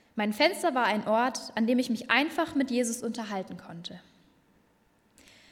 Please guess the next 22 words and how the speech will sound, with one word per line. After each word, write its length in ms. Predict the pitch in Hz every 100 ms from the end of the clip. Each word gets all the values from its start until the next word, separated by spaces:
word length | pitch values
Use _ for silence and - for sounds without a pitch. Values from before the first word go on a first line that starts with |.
| _ _ _
Vor 220 | - - 196
allem 380 | 277 339 359 -
an 140 | 220
lauen 340 | 233 262 277
Sommerabenden 800 | 247 320 277 180 185 196 214 226
habe 160 | 220 202
ich 100 | 226
nachts 340 | 240 277 - -
oft 200 | 294 -
in 100 | 240
den 100 | 226
Himmel 260 | 247 247
geschaut 540 | 196 - 185 180 180 185
und 100 | 190
die 80 | 196
Sterne 400 | - 247 262 262
über 220 | 202 190
mir 160 | 185
beobachtet. 880 | 180 - 180 170 - 196 - - - - _ _ _ _ _ _ _ _ _ _
Und 180 | - 226
ab 140 | 277 339
ich, 120 | 311